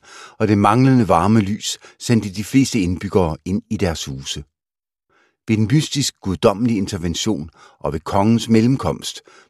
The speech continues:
blev solen atter genfødt i øst, og livet kunne atter fortsætte udenfor i det klare lys. Solen var både elsket og hadet. Den var både livgivende og ødelæggende på samme tid.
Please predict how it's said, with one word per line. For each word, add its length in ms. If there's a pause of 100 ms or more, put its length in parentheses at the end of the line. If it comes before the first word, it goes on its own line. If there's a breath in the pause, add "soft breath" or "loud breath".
blev 140
solen 400 (100)
atter 340
genfødt 500
i 100
øst, 380 (440 soft breath)
og 100
livet 360
kunne 340
atter 180
fortsætte 600 (100)
udenfor 500 (260)
i 40
det 140
klare 300
lys. 440 (1500 soft breath)
Solen 640
var 80
både 420
elsket 520
og 100
hadet. 600 (500 soft breath)
Den 100
var 80
både 260
livgivende 680
og 180
ødelæggende 560
på 140
samme 320
tid. 220